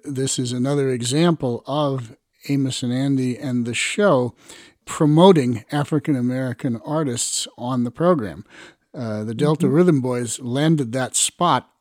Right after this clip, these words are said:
Speaker 1: as the gospel quartet to appear on the Amos and Andy show, and they were on for several years, and that really went to boost their career and boost their record sales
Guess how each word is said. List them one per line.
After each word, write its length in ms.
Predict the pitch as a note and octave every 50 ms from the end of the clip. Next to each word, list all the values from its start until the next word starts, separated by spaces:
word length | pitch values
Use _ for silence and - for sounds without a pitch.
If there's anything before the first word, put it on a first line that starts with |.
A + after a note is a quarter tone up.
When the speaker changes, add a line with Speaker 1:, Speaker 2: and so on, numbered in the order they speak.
| _ _
Speaker 1:
as 300 | - C3 B2+ A#2+ A#2 -
the 180 | - C3 B2 A2
gospel 500 | A#2+ C3 C3+ C#3+ C3+ - - - B2+ G#2+
quartet 640 | - - - B2+ A2 - - - E3+ E3 - - _
to 160 | - - C3
appear 560 | A2+ G#2 - - - - A3 G3+ D3 A#2 A2 -
on 160 | - B2 A#2 A#2+
the 120 | B2+ B2+
Amos 300 | C3 C3 B2+ A#2+ - -
and 80 | B2 B2
Andy 240 | C3+ D3 D#3 C#3+
show, 260 | B2 - - B2 A2+ A2+
and 100 | A2+ B2+
they 60 | B2+
were 140 | B2 B2+ C3+
on 220 | D3 D#3+ D#3 C#3+
for 160 | - - B2
several 360 | - - D3+ D3 C3+ C3+ A#2
years, 380 | A#2 B2+ E3+ G3 F#3+ D#3 A#2 - - - - - - - - - _ _ -
and 260 | C#3 C3 B2+ B2 B2
that 300 | B2+ D#3 E3+ - - - _ _ _ -
really 640 | A#2+ A#2 A#2+ C3+ D3 D#3+ F3+ G3+ F#3+ D#3 C3+ B2 A2+
went 380 | A2+ A#2+ C3+ C#3+ C#3 - -
to 160 | - C#3 B2+ A2+
boost 560 | A#2 A2+ A#2 E3 F3+ E3+ - - - - -
their 160 | D3 C3+ B2
career 540 | - - - C3+ C3 C#3+ D#3 D#3+ D#3+ D#3 C#3+
and 280 | - B2+ A2+ A2+ G#2+
boost 400 | A2 C#3+ D3 D#3+ - - - -
their 160 | - C3+ A#2+ A2+
record 400 | A#2+ C3 C#3+ C#3+ - D3+ A#2+ -
sales 460 | - D3 C3+ C3+ C3+ C#3 C3+ -